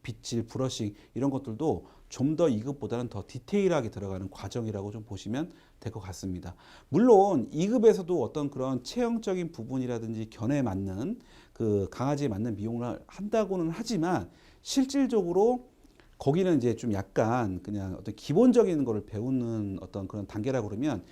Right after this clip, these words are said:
어, 일 급 과정은 그런 아까 방금 제가 말씀드린 부분에 있어서 심화 과정을 하신다라고 보시면 될 것 같습니다. 그래서 확실히 일 급 과정까지 이렇게 좀 취득하신 분들 같은 경우에는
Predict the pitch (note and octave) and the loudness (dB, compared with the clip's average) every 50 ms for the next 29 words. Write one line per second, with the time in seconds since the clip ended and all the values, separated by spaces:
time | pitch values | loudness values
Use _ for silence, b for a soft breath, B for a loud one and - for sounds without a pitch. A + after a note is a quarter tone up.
0 | B B B B B B B B - G#2 G2+ G2+ G2 F#2+ F#2+ - - - - G3 | B B B B B B B B -2 -2 0 0 -2 -2 -4 -6 -6 -2 0 2
1 | A#3 B3 A3 A#3 A3+ - A2+ G2+ F#2 G2 G2 G#2 C3+ F3 A#3 B3+ C4 B B B | 2 2 2 -2 -4 -6 -6 -6 -4 -4 -2 0 0 0 0 -2 -2 B B B
2 | B _ _ - - C3 C3 A#2+ A#2 F#2 F#2 - A#2 - - A2+ A2+ B2+ B2 A2+ | B _ _ -4 0 2 2 2 2 0 -4 -4 -6 -6 -4 -4 -2 -2 -2 -2
3 | - A#2+ A2+ G#2+ F#2+ F#2 A2 G#2+ - - E3 D#3 C3 C3 B2 B2+ A#2+ A#2 A2 - | -2 -2 -2 -2 -2 -4 -6 -6 -4 -2 0 0 0 0 -2 -2 -2 -2 -4 -8
4 | - G#2 A2 A2+ A2 G2 - - - - E3 F#3+ A3 A3 B B B B B - | -10 -8 -4 -4 -4 -4 -4 -6 -2 0 0 0 0 -2 B B B B B -10
5 | - - - C#4+ C#4 C#4 C#4+ C4+ A#3+ G#3+ F3+ F3+ D#3 C#3+ C3+ C#3+ D#3 - - C#3+ | -6 0 4 8 8 8 8 8 6 2 2 0 -2 -2 -4 -6 -8 -6 -6 -6
6 | B2+ A2+ G#2+ G2+ - - G2 - - G#2+ A2+ C3+ F3 F3 - - _ _ - A2 | -4 -4 -6 -8 -10 -12 -12 -10 -8 -6 -6 -6 -6 -8 -12 -18 _ _ -10 -8
7 | G2 A2 F#2+ F#2+ F2+ - - F2+ F2+ F2 E2 E2+ F2+ G#2 G#2+ - C3 B2+ E3 F#3+ | -8 -8 -8 -10 -10 -10 -8 -8 -8 -8 -8 -12 -14 -12 -8 -8 -6 -6 -8 -8
8 | - - C4 A3 G3+ G3+ G#3+ G3 A#2+ - B B B B B B - - A#3 B3 | -4 -2 0 0 2 2 2 2 2 2 B B B B B B -4 -2 0 0
9 | C#4 C4+ - F3+ D#3 D3+ E3 D#3+ D#3 D#3 C3+ B2+ C#3 E3 F3+ E3 A2 F2 E2+ - | 0 0 0 0 0 0 0 0 0 0 -2 0 2 2 4 4 2 0 -2 -6
10 | - - A#2 - - A2+ A2 G#2 - - - A3 A3+ A3 - A#3 A3+ - B3+ A#3 | -6 -6 -6 -6 -4 -4 -4 -4 -4 -6 -6 -6 -6 -6 -8 -8 -8 -6 -6 -6
11 | G#3+ - - B2+ D3 C#3+ C#3+ C#3+ - C#3+ C#3 C#3 B2 A2+ A2 A#2 D#3+ F#3 E3+ A2 | -4 -4 -6 -4 -4 -6 -6 -6 -6 -6 -4 -4 -4 -4 -4 -4 -4 -4 -4 -4